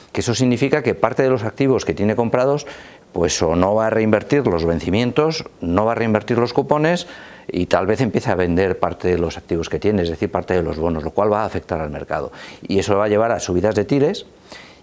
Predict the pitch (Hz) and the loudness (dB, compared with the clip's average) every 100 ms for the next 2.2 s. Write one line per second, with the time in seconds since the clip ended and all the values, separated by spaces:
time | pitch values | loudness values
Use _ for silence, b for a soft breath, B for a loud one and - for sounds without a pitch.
0 | - 101 87 87 85 87 85 98 190 - | -4 -2 0 0 0 0 0 0 0 -4
1 | 78 90 90 90 90 - 85 87 107 104 | -4 -2 0 0 -2 -2 0 2 0 0
2 | 117 | -2